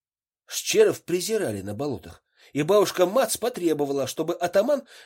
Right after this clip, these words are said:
не давал мне поблажек, иначе его обвинят в кумовстве.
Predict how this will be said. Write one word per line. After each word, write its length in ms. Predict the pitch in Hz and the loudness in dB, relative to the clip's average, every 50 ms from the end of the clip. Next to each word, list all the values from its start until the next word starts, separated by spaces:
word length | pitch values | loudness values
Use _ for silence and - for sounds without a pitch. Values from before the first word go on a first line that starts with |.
| _ | _
не 160 | 143 160 190 | 0 2 4
давал 340 | 185 185 190 180 190 226 226 | 6 8 6 6 6 4 0
мне 220 | 202 170 175 185 180 | 0 0 -2 -2 -2
поблажек, 580 | - 190 175 143 127 113 101 95 104 - - | -2 -4 -4 -2 -2 -4 -4 -6 -10 -10 -8
иначе 320 | 147 156 160 151 - 156 160 | -4 -2 -2 -2 -2 -4 -6
его 580 | 160 156 143 143 160 156 156 202 262 262 - | -6 -6 -2 0 0 0 0 -2 -6 -6 -4
обвинят 480 | 143 131 120 110 110 117 110 110 104 - | -6 -8 -6 -6 -6 -6 -6 -6 -8 -10
в 120 | - - | -14 -18
кумовстве. 680 | _ - 214 120 107 - - - - 98 98 90 85 | _ -10 -10 -8 -8 -8 -10 -10 -10 -10 -12 -12 -12